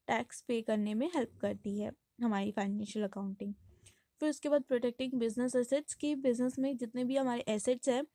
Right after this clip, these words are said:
वो उनको हम कैसे यूज़ कर रहे हैं, प्रॉपर कंट्रोल हो रहा है कि नहीं, तो ये सारी चीज़ें आप करते हैं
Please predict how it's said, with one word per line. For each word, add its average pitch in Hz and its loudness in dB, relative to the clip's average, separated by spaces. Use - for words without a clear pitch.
वो 262 4
उनको 254 4
हम 262 4
कैसे 226 0
यूज़ 220 0
कर 226 2
रहे 214 -2
हैं, 208 -4
प्रॉपर 220 0
कंट्रोल 226 -2
हो 220 -2
रहा 214 -2
है 208 -2
कि 220 -6
नहीं, 311 -4
तो 320 -4
ये 262 -2
सारी 220 -4
चीज़ें 208 -8
आप 208 -12
करते 208 -8
हैं 247 -4